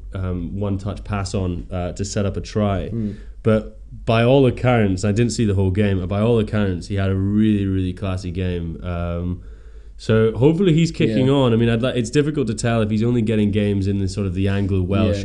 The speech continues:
Speaker 1: Cup.
Speaker 2: Well, that's,
Speaker 1: Because,
Speaker 2: that's
Speaker 1: I
Speaker 2: the
Speaker 1: mean
Speaker 2: hard thing for him, that he's got George Ford in front of him, who, you know, is one of the world's best tens. And
Speaker 1: Yeah, exactly.
Speaker 2: but there, there is chat of Ford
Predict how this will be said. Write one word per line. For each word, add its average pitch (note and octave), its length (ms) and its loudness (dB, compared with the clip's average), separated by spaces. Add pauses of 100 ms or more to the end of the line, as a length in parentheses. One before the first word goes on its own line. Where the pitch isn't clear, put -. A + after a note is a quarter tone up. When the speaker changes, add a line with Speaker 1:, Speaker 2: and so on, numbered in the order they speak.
Speaker 1:
Cup. F#2+ 500 -4
Speaker 2:
Well, B2+ 100 -6
that's, D#3 240 -6
Speaker 1:
Because, G#2 400 2
Speaker 2:
that's - 20 0
Speaker 1:
I G#2+ 40 2
Speaker 2:
the G2+ 120 4
Speaker 1:
mean G2 80 2
Speaker 2:
hard F#2+ 180 0
thing G#2+ 260 -6
for G#2+ 100 -8
him, A2 260 -2
that G2+ 220 -6
he's G#2+ 260 -4
got G2+ 260 -8 (220)
George G2+ 260 -6
Ford G#2 260 -4
in G#2 80 -6
front G#2+ 180 -6
of F#2+ 60 -6
him, G2+ 120 -8
who, G#2+ 100 -4
you G2+ 220 -6
know, G#2+ 100 -2
is G#2 120 -6
one A2+ 120 -6
of G#2 60 -6
the G2+ 60 -6
world's G#2 260 -4
best G#2 280 -8
tens. G#2 380 -6
And G#2+ 200 -8 (540)
Speaker 1:
Yeah, F#2+ 260 -2 (120)
exactly. G2+ 320 0
Speaker 2:
but C#3+ 120 4
there, D#3+ 140 8
there D3+ 220 6
is D3+ 140 2
chat D3 220 2
of B2+ 140 0
Ford C3+ 640 0